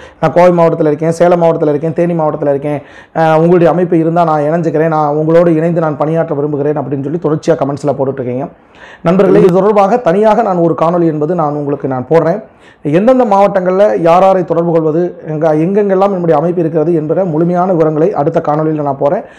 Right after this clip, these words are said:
அப்பொழுது உங்களுக்கான இதற்கான ஐயப்பாடுகள் அனைத்தும் நீங்கி யாரை எங்க நீங்க கான்டாக்ட் பண்றது அப்படிங்கிற முழுமையான விவரங்கள் உங்களுக்கு கிடைக்கும் அப்படிங்கிறத இந்த காணொளியின் வாயிலாக நான் உங்களுக்கு தெரிவிச்சுக்கிறேன். அதே போல இன்னொரு கேள்வி அவர், அவரே என்ன கேட்டிருக்காரு அப்படின்னா, "ஐயா,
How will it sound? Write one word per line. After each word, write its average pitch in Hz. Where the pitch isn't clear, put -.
அப்பொழுது 226
உங்களுக்கான 185
இதற்கான 170
ஐயப்பாடுகள் 170
அனைத்தும் 165
நீங்கி 156
யாரை 180
எங்க 175
நீங்க 165
கான்டாக்ட் 165
பண்றது 160
அப்படிங்கிற 156
முழுமையான 185
விவரங்கள் 156
உங்களுக்கு 151
கிடைக்கும் 156
அப்படிங்கிறத 143
இந்த 180
காணொளியின் 170
வாயிலாக 147
நான் 143
உங்களுக்கு 139
தெரிவிச்சுக்கிறேன். 135
அதே 202
போல 226
இன்னொரு 208
கேள்வி 190
அவர், 175
அவரே 185
என்ன 175
கேட்டிருக்காரு 160
அப்படின்னா, 147
"ஐயா, 165